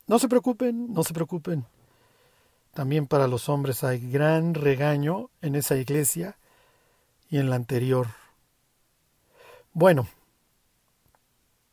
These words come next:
Versículo dieciséis.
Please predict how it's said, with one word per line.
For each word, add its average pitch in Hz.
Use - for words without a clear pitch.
Versículo 190
dieciséis. 165